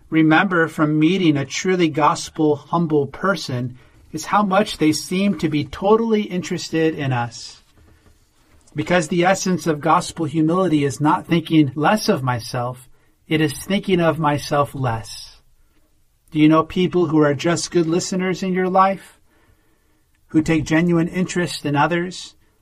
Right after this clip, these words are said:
and who expect to learn something from other people?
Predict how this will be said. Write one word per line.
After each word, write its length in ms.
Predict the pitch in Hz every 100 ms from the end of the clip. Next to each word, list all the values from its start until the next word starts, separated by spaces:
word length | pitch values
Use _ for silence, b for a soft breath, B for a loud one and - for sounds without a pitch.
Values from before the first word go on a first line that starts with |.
| _
and 100 | 156
who 120 | 160 156
expect 460 | 151 - 160 156
to 80 | 156
learn 280 | 143 151 175
something 420 | - 160 160 160
from 180 | 156 147
other 180 | 139 135
people? 520 | - 156 156 151